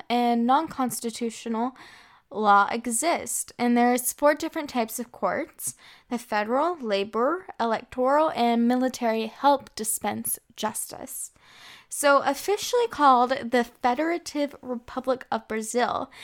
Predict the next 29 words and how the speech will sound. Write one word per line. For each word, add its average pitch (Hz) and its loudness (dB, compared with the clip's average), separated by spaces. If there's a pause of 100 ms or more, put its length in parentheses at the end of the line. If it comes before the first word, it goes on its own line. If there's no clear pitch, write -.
(300)
it 233 0
is 262 2
the 247 4
largest 226 2
geographic 254 0
area 240 0
in 247 2
both 208 -4
South 226 -2
America 247 -2
and 220 0 (100)
Latin 196 -4
America. - -10 (500)
Brazil 285 0
has 427 0
a 403 -2
population 247 -4
of 220 -4
just - -4
over 233 0
two 240 -4
hundred 233 -4
million, 226 -2 (500)
and 247 4
Portuguese 330 0
is 240 -2
spoken, 226 -2
not 240 4
Spanish, 247 -2